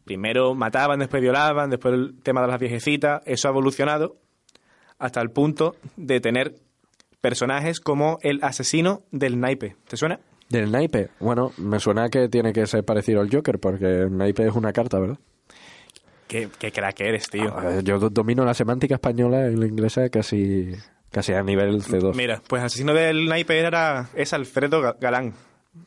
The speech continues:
Speaker 2: ¿Ese es del, del siglo veintiuno ya?
Speaker 1: Sí, del
Speaker 2: Ah, vale.
Speaker 1: dos mil tres.
Speaker 2: Dos mil tres.
Speaker 1: Sí, sí. Y es uno de los más mediáticos en España porque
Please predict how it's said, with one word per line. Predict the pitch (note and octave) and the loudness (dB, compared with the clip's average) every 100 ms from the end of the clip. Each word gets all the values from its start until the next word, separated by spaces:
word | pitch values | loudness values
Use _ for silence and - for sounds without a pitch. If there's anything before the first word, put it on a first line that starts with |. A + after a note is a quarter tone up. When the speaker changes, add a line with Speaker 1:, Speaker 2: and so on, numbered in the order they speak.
| - _ _ - | -20 _ _ -4
Speaker 2:
¿Ese | A2+ D3 | 0 2
es | D#3 | 4
del, | D3+ C3 - A#2+ | 4 2 -2 -2
del | B2 | 0
siglo | A2+ C3 | 2 2
veintiuno | C#3 C3+ D#3 F3+ | 2 4 2 4
ya? | E3 C4 | 2 0
Speaker 1:
Sí, | - B2+ - _ - | -4 -6 -8 _ -6
del | C3+ | -2
Speaker 2:
Ah, | - | 0
vale. | |
Speaker 1:
dos | B2 | 2
mil | D3 D3 | 0 0
tres. | D#3+ D#3+ - _ | -2 -2 -10 _
Speaker 2:
Dos | C#3+ A2 | -6 -4
mil | G#2 G#2+ | -2 -4
tres. | - B2+ | -6 -10
Speaker 1:
Sí, | - C#3+ | -2 -2
sí. | D3 E3 _ _ - - _ _ _ - | -2 -8 _ _ -18 -18 _ _ _ -2
Y | D3 C3+ B2+ | 0 4 2
es | B2+ | 2
uno | C#3+ | 2
de | |
los | D#3 | 2
más | D#3 D3 | 0 -2
mediáticos | C#3+ D#3 D#3 D#3 | 0 0 0 0
en | |
España | C#3+ D#3+ D#3+ E3+ | 0 -2 0 0
porque | D3+ C3 - A#2+ A2+ G#2 | 0 0 2 2 2 -4